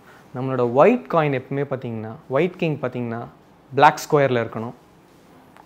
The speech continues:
பிளாக் கிங் பார்த்தீங்கன்னா ஒயிட் ஸ்கொயர்ல இருக்கணும். அப்புறம் பார்த்தீங்கன்னா குயின், பிஷப், நைட் and rook. நான் உங்களுக்கு செஸ் போர்டு எக்ஸ்பிளைன் பண்ணும்போது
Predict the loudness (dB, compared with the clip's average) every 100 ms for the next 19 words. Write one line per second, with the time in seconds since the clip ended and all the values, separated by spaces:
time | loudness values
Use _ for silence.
0 | -20 _ -14 0 2 2 2 -2 0 -2
1 | -2 -6 -6 -6 -10 -18 -20 -20 -20 -6
2 | -2 -2 -2 -2 -2 -2 -6 -8 -14 -16
3 | -20 -20 -20 -20 -20 -20 -16 -8 0 2
4 | 2 0 -2 -4 -8 -20 -20 _ _ 0
5 | 2 2 -2 -8 -14 -20 -20 -20 _ _
6 | -20 -20 -20 -20 -14 -8 -4 -2 0 -2
7 | -2 -14 -20 -20 -20 _ _ _ -20 -20
8 | -20 _ -8 -2 2 2 0 -6 -18 -20
9 | _ -20 -20 -20 -20 _ -20 -20 -10 -2
10 | 0 0 -2 -6 -14 -18 -20 _ _ _
11 | _ _ -18 -6 -4 -2 -4 -6 2 2
12 | 2 6 6 6 2 -4 0 0 2 0
13 | 0 -2 -4